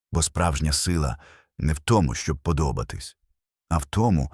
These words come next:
щоб залишитись собою, навіть коли ніхто не аплодує. Перш ніж почнемо,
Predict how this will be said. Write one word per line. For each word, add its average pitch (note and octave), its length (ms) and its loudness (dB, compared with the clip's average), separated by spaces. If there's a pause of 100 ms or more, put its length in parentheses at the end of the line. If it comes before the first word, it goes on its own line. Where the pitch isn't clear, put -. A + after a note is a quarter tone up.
(260)
щоб D#2+ 280 -2
залишитись F2 500 0
собою, D#2+ 560 0 (300)
навіть A2+ 320 0
коли A2 260 2
ніхто F2 460 2
не C#2+ 160 2
аплодує. D#2 680 -2 (840)
Перш E2 320 -2
ніж C2+ 140 -2
почнемо, C#2 580 -2